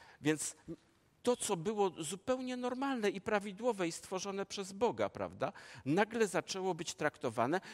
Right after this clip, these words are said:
jako rzecz paskudna i trzeba się z nią uporać. No i czytamy o tych fig-, figowych listkach, prawda?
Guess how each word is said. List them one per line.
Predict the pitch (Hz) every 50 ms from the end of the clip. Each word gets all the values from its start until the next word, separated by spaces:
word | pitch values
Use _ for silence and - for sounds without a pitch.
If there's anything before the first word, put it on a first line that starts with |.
| - - 127 107 - -
jako | 95 101 98 - 175 - - 98 -
rzecz | - 92 82 - -
paskudna | - - 78 78 - - - - 123 143 196 214 220 240 233 214 180 151 139 117 104 190 95
i | 95 90
trzeba | - - 107 92 101
się | 95 - 120 113
z | 101
nią | 113 113 110
uporać. | 101 110 104 - - 151 139 - - _ _ - 131 113 107 101 95 87 78 - - - - - - _ _ _ _ _ _ _ _ _ -
No | 240 226 220
i | - 202 190 190 - _ _ _ _ _ _ _ _ _ _ _ _ _
czytamy | - - 113 - 147 131 127 127 120 -
o | - 110
tych | - 113 104 - - _ _ _ _
fig-, | - - 147 120 - -
figowych | - - 147 135 147 131 113 120 107
listkach, | 110 95 95 - - - - - - - - - - _ _ _ _ _ _
prawda? | - 95 78 87 117 143 -